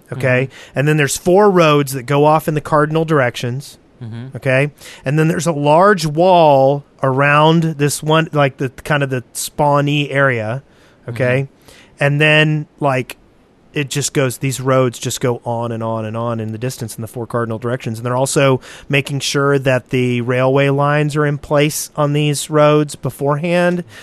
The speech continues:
Speaker 1: They're ma-,
Speaker 2: Oh.
Speaker 1: and they're, I mean, it's, it's, they're getting the map ready to go,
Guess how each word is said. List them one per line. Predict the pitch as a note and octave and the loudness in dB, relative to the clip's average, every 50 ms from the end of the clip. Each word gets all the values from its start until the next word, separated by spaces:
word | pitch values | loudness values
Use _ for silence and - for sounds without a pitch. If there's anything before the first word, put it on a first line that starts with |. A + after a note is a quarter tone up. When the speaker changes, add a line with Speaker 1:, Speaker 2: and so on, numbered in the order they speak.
| - - - - - | -20 -20 -20 -16 -10
Speaker 1:
They're | B2+ B2+ C#3 C3+ C3+ | -4 0 0 0 2
ma-, | C3+ C3+ C#3 C3+ | 0 0 -2 -4
Speaker 2:
Oh. | C3+ C3+ C3 | -6 -6 -4
Speaker 1:
and | C3 C3 C3 C3 C3 C3 B2+ B2+ B2 | 0 0 2 2 2 0 0 -2 -2
they're, | C3 B2+ B2+ B2 B2 A#2+ B2+ - - - _ - | 0 2 2 2 0 -2 -4 -10 -18 -20 _ -4
I | C#3 C#3+ | -2 0
mean, | D3 D3 E3 | 2 2 2
it's, | F#3+ F3+ - - - - _ _ _ _ - | 2 2 0 -4 -4 -6 _ _ _ _ -6
it's, | D#3+ D3+ D#3+ - - - - - | -6 -6 -6 -8 -8 -6 -6 -6
they're | - C#3+ D3+ D#3 | -2 0 0 0
getting | D#3 C#3+ F#3 F3+ E3 F3+ F3+ | 2 2 0 0 2 0 2
the | E3+ D#3 D3 | 2 2 0
map | C3 C3+ C#3+ D3 D3+ D#3+ - - | 0 0 0 2 2 0 -2 -4
ready | C#3 C3+ C#3+ D3 D#3 E3 F3 E3 | -2 0 2 4 4 4 2 2
to | F3+ D#3+ | 0 0
go, | C3+ E3 D#3 D3 C#3 C3 A#2+ A#2 A#2 A#2+ B2+ | 4 4 6 6 6 4 2 2 0 -2 -4